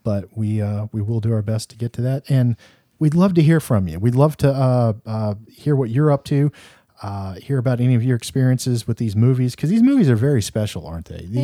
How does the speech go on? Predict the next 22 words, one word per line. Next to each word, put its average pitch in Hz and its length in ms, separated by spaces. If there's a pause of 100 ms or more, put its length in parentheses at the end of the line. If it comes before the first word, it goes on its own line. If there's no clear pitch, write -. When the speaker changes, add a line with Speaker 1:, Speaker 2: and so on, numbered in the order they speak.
(140)
Speaker 1:
these 175 140
Speaker 2:
are. 185 40
Speaker 1:
horror 208 200
movies 139 340
are 113 80
really 120 260
special, 110 440
and 113 120
this 127 140
is 190 140
a 143 40
communal 117 520
experience, 107 720
and, 104 240
uh, 101 180 (400)
the - 100
horror 185 300
community 123 540
is 107 100
such - 320
a 131 60
wonderful 104 680